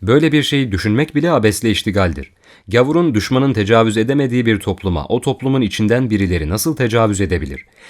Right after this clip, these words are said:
İster dindar ister laik herkesin, özellikle de bütün kesimlerin aydınlarının buna isyan etmeleri gerekmez mi?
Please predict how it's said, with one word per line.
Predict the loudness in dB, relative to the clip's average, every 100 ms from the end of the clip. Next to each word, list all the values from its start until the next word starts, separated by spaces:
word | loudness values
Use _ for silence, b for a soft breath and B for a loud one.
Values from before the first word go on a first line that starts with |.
| B
İster | -4 -2 -2 0
dindar | 0 2 0
ister | -2 -4 -4 -2 0
laik | 0 -2 -4
herkesin, | -2 -2 -6 -8 -12 b b b
özellikle | 0 0 0 -2 0
de | 0 -2
bütün | -4 -2
kesimlerin | -2 -2 -2 0 0 0
aydınlarının | -2 0 0 0 0 0 0
buna | -2
isyan | -2 -2 0 0
etmeleri | 0 -2 0 -2
gerekmez | -2 -4 -4 -4 -4 -6
mi? | -14